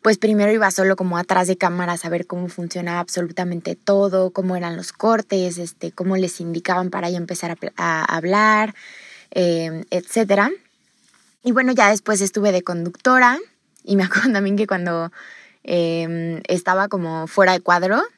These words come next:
me iba a cámaras, me iba al cuadro de edición. Yo estaba estudiando justo ciencias de la comunicación, entonces como que estaba todo conectado y yo era la más feliz de la vida. Y ya después, pues, me daban como mucha apertura en el programa de sí, o sea, como que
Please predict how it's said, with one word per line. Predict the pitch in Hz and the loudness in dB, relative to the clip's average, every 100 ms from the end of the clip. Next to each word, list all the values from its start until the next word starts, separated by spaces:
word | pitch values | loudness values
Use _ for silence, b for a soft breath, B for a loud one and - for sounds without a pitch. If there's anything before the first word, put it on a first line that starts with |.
| - | -10
me | 190 180 | -2 0
iba | 180 185 | 2 2
a | 160 | 2
cámaras, | 180 180 180 175 170 175 | -2 -2 0 0 -2 -4
me | 175 | -4
iba | 170 | -4
al | 165 | -4
cuadro | - 170 165 | -4 -4 -4
de | 156 | -4
edición. | 156 - 185 190 | -4 -4 -2 0
Yo | 202 | 0
estaba | 196 180 | 2 0
estudiando | 175 170 165 | 0 -4 -4
justo | 170 180 175 180 175 B B B B - | -6 -8 -6 -6 -6 B B B B -4
ciencias | - 185 190 185 | 0 2 0 -2
de | |
la | 160 | -4
comunicación, | 151 160 160 165 190 196 | -4 -6 -2 -2 0 -2
entonces | 190 185 196 | -2 -2 -4
como | 185 170 | -4 -6
que | 165 | -4
estaba | 170 190 | 0 0
todo | 208 202 | 0 0
conectado | 185 151 175 185 | -2 -4 -2 0
y | 196 | 2
yo | |
era | 185 180 | 0 -2
la | 160 | -4
más | 165 180 190 | -2 -2 -2
feliz | - 196 175 | -2 -2 -2
de | |
la | 175 | -2
vida. | 160 185 160 262 b b b b b b b b b - | 0 0 0 -6 b b b b b b b b b 0
Y | 240 | 6
ya | 285 | 6
después, | 302 - 277 | 6 2 -2
pues, | 294 | 0
me | 285 | 2
daban | 240 220 240 | 4 4 4
como | 202 185 | 0 0
mucha | 196 202 226 | 0 2 2
apertura | 196 180 185 | 0 0 0
en | 185 | 0
el | 170 | -2
programa | 165 170 165 170 | -2 -2 -2 -2
de | 185 180 | -4 -4
sí, | - 240 247 254 233 | -6 -2 0 2 0
o | 175 | 0
sea, | 202 185 | 0 0
como | 190 196 | 2 0
que | 190 185 180 180 170 | 2 2 2 0 -6